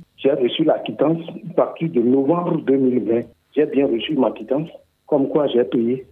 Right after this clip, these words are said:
Mais jusqu'aujourd'hui, ce montant apparaît sur les factures qui ont succédé en impayé. Comme quoi, je n'ai pas payé. J'ai fait tout le tour de la F D E.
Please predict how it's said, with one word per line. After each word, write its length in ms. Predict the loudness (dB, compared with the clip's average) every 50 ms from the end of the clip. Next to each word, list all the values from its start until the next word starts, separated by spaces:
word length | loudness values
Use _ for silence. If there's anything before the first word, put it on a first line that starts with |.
| _ _ -2
Mais 160 | 0 0 0
jusqu'aujourd'hui, 840 | 2 0 -2 -2 0 0 0 0 2 2 2 2 2 0 -2 -2 -4 -4 -8 -14 -18 -20 _ _ _ _ _ -2
ce 60 | 0
montant 600 | 0 2 2 2 2 2 2 2 0 0 0 0 -4 -6 -10 -18 _ _ _ _
apparaît 460 | -4 -2 -2 2 2 2 2 2 2 0
sur 480 | -2 -4 -2 -2 0 0 0 -2 -2 -4 -4 -6 -8 -4 0
les 440 | 2 4 4 4 4 2 0 -2 -2 -2
factures 560 | -2 -2 -2 -6 -6 -4 0 0 0 0 -2 -6 -8 -12 -20 _ _ _ _ _ _ _ -4
qui 120 | 0 0
ont 100 | 0 0 0
succédé 760 | -4 -4 -6 -4 -2 -2 0 0 2 2 2 0 0 -2 -6 -10 -14 -14 _ -2
en 180 | 0 2 2 4
impayé. 580 | 2 2 0 0 -2 0 0 0 0 -2 -4 -12 -14 -20 _ _ _ 0
Comme 200 | 0 0 0 0
quoi, 180 | -4 -4 -6
je 120 | -4 -2 0
n'ai 120 | 0 0
pas 180 | -2 -2 -4 -4
payé. 400 | -2 -2 -2 0 0 -2 -2 -4 -10 _ _ _ _ -8
J'ai 180 | -2 -2 -2 0
fait 280 | 2 0 0 0 -2 -2
tout 160 | -2 0 0
le 100 | 0 -2
tour 200 | -2 -2 -2 0
de 100 | 2 2
la 120 | 2 2
F 160 | 0 0 -4 -4
D 180 | -6 -6 -4 -4
E. 160 | -4 -4 -6